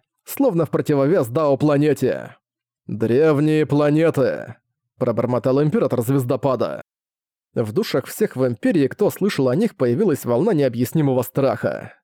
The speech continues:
Ибо в древних хрониках было написано, что древние планеты были подобны Дао планете. Эти легендарные планеты когда-то не сумели подняться до уровня Дао планеты, но отказались сдаваться. С тех пор они таились где-то в небе Империи Звездопада.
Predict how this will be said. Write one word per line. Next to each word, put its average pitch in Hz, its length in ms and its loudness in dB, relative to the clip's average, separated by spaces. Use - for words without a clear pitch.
Ибо 147 240 0
в 131 100 0
древних 147 400 0
хрониках 160 460 0
было 156 200 0
написано, 151 500 0
что - 180 -4
древние 156 400 0
планеты 143 360 0
были 147 200 0
подобны 139 500 0
Дао 156 260 2
планете. 139 680 0
Эти 123 240 -2
легендарные 127 640 0
планеты 139 360 0
когда-то 127 360 -2
не 127 80 0
сумели 135 300 0
подняться 123 440 -2
до 123 120 -2
уровня 127 340 0
Дао 127 220 2
планеты, 147 600 0
но 123 260 2
отказались 127 520 0
сдаваться. 123 800 -4
С - 140 -16
тех 110 240 -2
пор 135 220 2
они 185 140 2
таились 156 380 2
где-то 127 400 0
в 135 80 0
небе 120 300 2
Империи 131 300 2
Звездопада. 117 840 -2